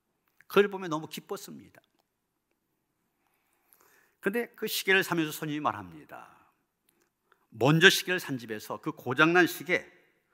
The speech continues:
수리해달라고 했더니 수리해주지 못해서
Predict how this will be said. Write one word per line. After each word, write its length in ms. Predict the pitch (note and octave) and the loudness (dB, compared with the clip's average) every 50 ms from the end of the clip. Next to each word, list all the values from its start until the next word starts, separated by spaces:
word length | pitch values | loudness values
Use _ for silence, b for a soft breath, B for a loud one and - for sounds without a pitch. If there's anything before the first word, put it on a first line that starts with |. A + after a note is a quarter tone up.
| _ _ | _ _
수리해달라고 640 | - - - - F3 F#3 F#3 F3+ E3+ E3+ D#3 C#3+ C3 | -6 -4 -4 -2 0 0 0 0 2 2 4 2 2
했더니 380 | B2 A#2 - - D#3 D3+ A2 - - _ | 2 -2 -8 -10 -10 -10 -10 -10 -14 _
수리해주지 500 | - - - - F3+ F3 E3 C#3 C#3 D3+ | -12 -10 -8 -6 -4 -4 -6 -6 -8 -12
못해서 640 | C3 - G2 A#2+ A#2+ - - D#3 C#3 - C#3+ - | -14 -12 -10 -12 -10 -4 -2 -2 -2 -2 -4 -8